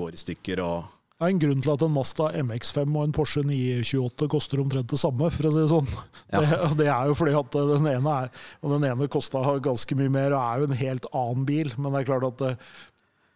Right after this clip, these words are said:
Speaker 2: eiekostnader og, og sånn blir også noe helt annet på en sånn bil. Altså,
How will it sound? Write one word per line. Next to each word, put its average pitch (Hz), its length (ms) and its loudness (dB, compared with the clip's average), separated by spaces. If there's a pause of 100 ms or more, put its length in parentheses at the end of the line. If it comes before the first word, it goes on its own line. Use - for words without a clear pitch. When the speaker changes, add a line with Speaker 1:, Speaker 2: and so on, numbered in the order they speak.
(140)
Speaker 2:
eiekostnader 139 1200 0
og, 135 480 0
og 139 180 -4
sånn 143 240 0
blir 131 300 0
også 131 260 0
noe 135 300 -2
helt 123 320 -6
annet 120 480 -6
på 143 80 -6
en 131 80 -4
sånn 143 160 -2
bil. 151 160 -2
Altså, 120 160 -8